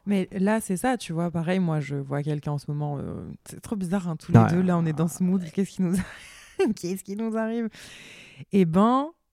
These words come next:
Speaker 1: je lui ai dit, mais directement, et, euh, je me suis dit, tant pis, même si ça lui fait peur, mais je lui ai dit, moi, aujourd'hui, je sais ce que je veux et je sais où je vais. Si t'es pas prêt à prendre ce chemin avec moi, c'est que malheureusement, t'es pas fait pour moi.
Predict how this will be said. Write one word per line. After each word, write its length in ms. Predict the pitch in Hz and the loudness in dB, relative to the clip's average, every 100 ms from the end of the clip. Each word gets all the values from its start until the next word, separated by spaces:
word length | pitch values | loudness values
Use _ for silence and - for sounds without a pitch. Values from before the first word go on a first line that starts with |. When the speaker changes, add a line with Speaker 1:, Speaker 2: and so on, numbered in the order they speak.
| - | -4
Speaker 1:
je 180 | 170 170 | -2 2
lui 120 | 165 | 2
ai 60 | 160 | 2
dit, 160 | 202 | 2
mais 140 | 220 151 | 2 0
directement, 760 | 147 180 180 175 175 185 208 - - | -2 -2 -2 -2 -2 0 -2 -4 -4
et, 200 | 160 151 | -2 -2
euh, 60 | 147 | -2
je 100 | 160 | -4
me 40 | |
suis 120 | 151 160 | -4 -6
dit, 100 | 151 | -4
tant 180 | 214 | -2
pis, 140 | 202 220 | 0 0
même 140 | 180 | 0
si 100 | - | -4
ça 120 | - 156 | -8 -8
lui 120 | 151 | -4
fait 140 | 151 | -4
peur, 160 | 160 214 | -2 -2
mais 120 | 190 | -4
je 60 | 151 | -2
lui 60 | 156 | -4
ai 20 | |
dit, 140 | 156 | -2
moi, 160 | 185 202 | 0 2
aujourd'hui, 360 | 175 165 180 - | 0 -2 -6 -8
je 140 | 175 165 | -4 -4
sais 300 | - 220 - - | -2 -6 -8 -18
ce 120 | - | -8
que 120 | - | -2
je 140 | 175 170 | 0 0
veux 200 | 196 233 | 0 -2
et 80 | 185 | -2
je 100 | 160 | -2
sais 220 | 160 208 - | -4 -6 -4
où 120 | 220 | 0
je 120 | 202 | 0
vais. 240 | 196 208 196 _ _ _ _ | 2 -2 -4 _ _ _ _
Si 180 | - - | -14 -2
t'es 100 | 185 | -2
pas 160 | 196 202 | 0 -4
prêt 280 | - 233 202 | -4 -6 -4
à 460 | 185 175 170 165 156 - | -4 -2 -4 -6 -8 -12
prendre 320 | 131 240 226 | -4 0 2
ce 120 | - | 0
chemin 320 | 175 190 185 175 | -4 -2 -2 0
avec 220 | 165 - | -2 0
moi, 220 | 220 285 - _ _ _ _ | 0 -2 -10 _ _ _ _
c'est 160 | - 196 | -6 0
que 80 | 185 | 2
malheureusement, 340 | 170 170 226 | 4 4 2
t'es 100 | 185 | 0
pas 180 | - 190 | 0 0
fait 120 | 196 | 2
pour 160 | 214 214 | 2 2
moi. 220 | 214 | 0